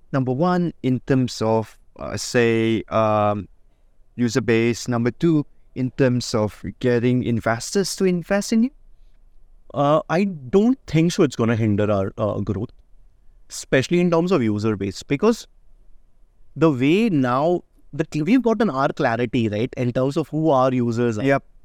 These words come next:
Speaker 1: Yep.
Speaker 2: So that is clear.
Speaker 1: Yep.
Speaker 2: Right. And, uh, what we have figured out, uh, is that the, the set of users which we are targeting, they actually respect the, uh,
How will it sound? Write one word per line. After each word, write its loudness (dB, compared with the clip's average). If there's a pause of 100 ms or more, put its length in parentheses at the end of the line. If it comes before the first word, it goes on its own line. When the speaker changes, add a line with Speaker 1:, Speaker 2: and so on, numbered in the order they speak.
(200)
Speaker 1:
Yep. 0
Speaker 2:
So 0
that 0
is 0
clear. 2 (240)
Speaker 1:
Yep. -2 (260)
Speaker 2:
Right. -4 (480)
And, 0
uh, -4 (300)
what 2
we 0
have 2
figured 0
out, 0
uh, -2 (100)
is -2
that -2 (260)
the, -6 (200)
the -2
set 0
of 0
users 0
which -4
we 2
are 4
targeting, -2 (400)
they 0 (100)
actually 2
respect -2 (1900)
the, 2
uh, 0